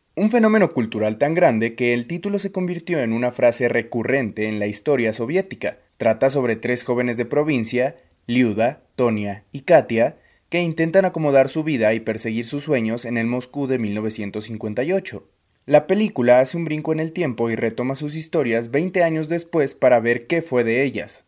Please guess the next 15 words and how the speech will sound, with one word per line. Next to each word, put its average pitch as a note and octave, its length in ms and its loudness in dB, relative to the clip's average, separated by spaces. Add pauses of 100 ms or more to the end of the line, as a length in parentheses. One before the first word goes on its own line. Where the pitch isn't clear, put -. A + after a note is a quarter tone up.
(100)
Considerada G#2 640 -2
encantadora A#2+ 680 0
y G#2 60 -4
con G2+ 180 -8
una A2 240 -2
onda A#2 240 0
vintage, D3 640 -2
cuando B2+ 240 0
llegó B2+ 300 4
a D#3+ 60 8
Occidente E3+ 640 -2
en A2 80 -2
mil A2+ 140 -4
novecientos A#2+ 520 -6
ochenta, C3 540 0